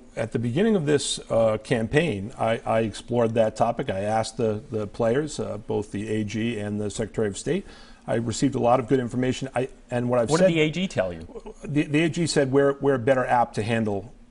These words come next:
Speaker 1: handle the, the, uh, uh, prosecution, uh, of these cases. And I think, I think I agree with that, especially with the makeup of the Secretary of State's office as we speak, uh, capacity. But I think, and during the, uh, campaign, I talked about a similar situation,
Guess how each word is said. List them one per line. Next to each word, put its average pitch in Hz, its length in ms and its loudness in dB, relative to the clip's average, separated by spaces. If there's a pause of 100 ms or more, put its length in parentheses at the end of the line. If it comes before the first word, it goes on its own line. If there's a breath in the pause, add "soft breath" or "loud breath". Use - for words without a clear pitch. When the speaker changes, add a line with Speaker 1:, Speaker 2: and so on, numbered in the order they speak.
(140)
Speaker 1:
handle 113 320 -2
the, 107 180 -2
the, 104 420 -4
uh, 101 200 -4 (160)
uh, 113 140 -6
prosecution, 117 840 0 (280 loud breath)
uh, 110 200 -2
of 110 180 0
these 107 220 -2
cases. 107 460 -4
And 131 160 -6
I 113 100 -4
think, 113 280 -4
I 110 80 -2
think 127 220 -4
I 113 60 2
agree 113 200 2
with 113 120 0
that, 104 80 0
especially 120 380 -4
with 110 100 -4
the 104 80 -2
makeup 110 340 0
of 104 140 -6
the 104 80 -8
Secretary 113 280 -4
of 101 60 -4
State's 107 240 -6
office 104 240 -6
as 107 220 -4
we 101 80 -6
speak, - 380 -8 (360 loud breath)
uh, 95 140 -6
capacity. 117 480 0
But 117 200 0
I 135 80 4
think, 214 340 0 (220 loud breath)
and 120 160 0
during 147 360 4
the, 120 280 2
uh, 110 200 2
campaign, 127 480 0
I 110 80 -2
talked 147 320 0
about 123 380 4 (280 loud breath)
a 123 60 -4
similar 175 340 0
situation, 120 720 -2